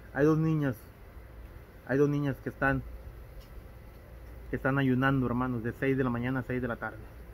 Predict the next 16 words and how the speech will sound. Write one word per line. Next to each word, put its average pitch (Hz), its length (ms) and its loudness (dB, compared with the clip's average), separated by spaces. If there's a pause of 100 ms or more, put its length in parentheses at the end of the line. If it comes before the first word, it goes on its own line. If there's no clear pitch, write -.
(580)
Eso 123 360 -4
es 117 100 -4
hermoso, 120 460 -2
hermanos. 107 260 -10 (1300)
Hay 135 120 2
niñas 139 440 2 (640)
que 120 80 -2
están 135 360 2 (600)
haciendo 135 380 -2
el 123 60 -2
rosario 123 360 -2
con 113 160 -10
sus 110 160 -10
madres 113 360 -6
y 117 60 -8
están 123 380 -4